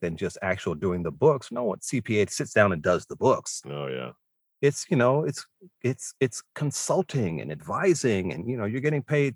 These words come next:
Speaker 1: you know, hundreds of dollars per hour or whatever, whatever their rates are, like lawyer rates to be a
Speaker 2: Mm-hmm.
Speaker 1: C P A. I'm like, "I should have done that, man." But
Speaker 2: Yeah.
Speaker 1: no, I'm not, I'm not using my degree in the accounting field. I use the organizational skills, you know, and I'm really good at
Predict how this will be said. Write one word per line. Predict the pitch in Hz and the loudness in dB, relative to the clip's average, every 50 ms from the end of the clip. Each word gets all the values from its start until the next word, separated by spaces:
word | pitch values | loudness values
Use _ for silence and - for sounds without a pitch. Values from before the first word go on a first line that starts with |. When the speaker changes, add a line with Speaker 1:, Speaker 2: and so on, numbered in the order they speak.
| - | -6
Speaker 1:
you | - - - | -12 -10 -8
know, | 110 - - | -6 -6 -4
hundreds | 110 113 123 131 135 117 - | -2 -2 -2 -2 -4 -6 -6
of | 135 120 | 0 2
dollars | 143 143 143 143 143 - | 4 4 4 4 2 0
per | - - 127 | 2 4 6
hour | 127 160 180 165 139 | 6 8 8 8 8
or | 120 104 | 6 6
whatever, | 92 98 101 101 104 110 131 123 123 | 6 6 6 6 6 6 4 2 2
whatever | 107 107 107 110 104 101 | 4 4 4 4 4 4
their | 90 101 98 95 | 2 2 4 6
rates | 101 127 165 - - | 6 4 4 2 2
are, | 104 92 104 | 4 4 6
like | - 151 117 98 | 8 6 6 6
lawyer | 92 101 110 143 196 175 117 95 | 6 8 10 10 10 10 8 8
rates | 87 92 85 - - - | 6 4 2 0 -2 -6
to | - 131 | -8 -6
be | - 110 107 | -2 0 0
a | 101 | 2
Speaker 2:
Mm-hmm. | 98 | 2
Speaker 1:
C | 85 101 | 2 0
P | 104 113 156 | 0 0 0
A. | 165 | 0
I'm | 175 | 2
like, | 151 135 - | 2 4 4
"I | 180 254 | 4 4
should | - - 190 | 4 4 4
have | 156 143 | 4 6
done | 131 170 180 170 | 6 6 6 6
that, | 175 226 294 277 - - - | 4 2 2 -2 -4 -4 -6
man." | 185 - - 147 175 175 - | -4 -4 -4 -4 -4 0 2
But | 107 90 76 | 2 2 2
Speaker 2:
Yeah. | 76 76 78 78 78 76 78 78 - _ _ _ _ - | 0 -2 -2 -2 -2 -4 -4 -6 -10 _ _ _ _ 2
Speaker 1:
no, | 104 92 90 | 4 4 6
I'm | 85 92 | 6 6
not, | 104 113 113 - - | 6 4 4 4 2
I'm | 110 117 | 2 2
not | 117 104 87 | 2 2 2
using | 110 98 - 101 | 0 0 0 2
my | 98 92 90 | 2 2 0
degree | 90 87 - 104 104 101 95 95 - _ - - - _ _ _ - | -2 -2 -2 0 2 2 0 -2 -4 _ -20 -20 -20 _ _ _ 4
in | 127 123 | 6 8
the | 120 113 | 8 6
accounting | 104 - - 175 208 196 139 | 6 6 6 8 8 8 6
field. | 110 - 107 101 101 | 6 4 6 6 8
I | 110 | 8
use | 131 151 151 139 | 8 6 4 2
the | - 110 98 | 2 0 2
organizational | 104 104 98 98 87 82 95 101 113 - - 147 143 | 0 0 0 0 0 2 2 0 2 0 -2 -4 -4
skills, | - - - 165 170 175 175 175 170 156 - - - - - _ _ | -2 -2 0 0 2 2 2 0 -2 -4 -8 -10 -12 -14 -16 _ _
you | - 104 101 | -6 -4 -4
know, | 98 95 95 95 98 98 - | -2 -2 -2 -2 -4 -4 -4
and | - 101 104 | -2 0 0
I'm | 104 104 98 | 2 2 2
really | 104 113 127 131 127 120 | 4 6 6 6 6 4
good | 101 - 117 110 | 4 4 4 4
at | 104 95 | 4 2